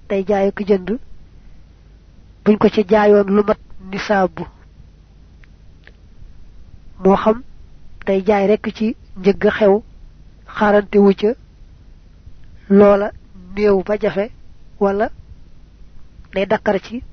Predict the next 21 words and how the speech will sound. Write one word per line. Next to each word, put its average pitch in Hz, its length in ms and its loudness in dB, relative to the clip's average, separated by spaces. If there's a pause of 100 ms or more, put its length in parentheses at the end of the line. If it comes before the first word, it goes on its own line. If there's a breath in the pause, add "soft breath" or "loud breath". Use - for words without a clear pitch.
(120)
maanaam 190 340 -6
day 202 160 0
xaar 202 320 -4
ba 175 160 -4 (220)
loola 202 340 6 (160)
néew 202 240 4
ba 196 140 2
jafe 196 200 0 (120)
mu 208 80 -2
jaay 196 240 0
njëg 190 220 -2
gu 196 80 -2
bari. 196 220 0 (1400 soft breath)
Lañ 226 160 -2
ko 240 180 2
jaay 214 220 2
ci 220 140 -10
loolee 208 340 2
nga 208 100 -8
xam 208 240 -8
ne 196 160 -12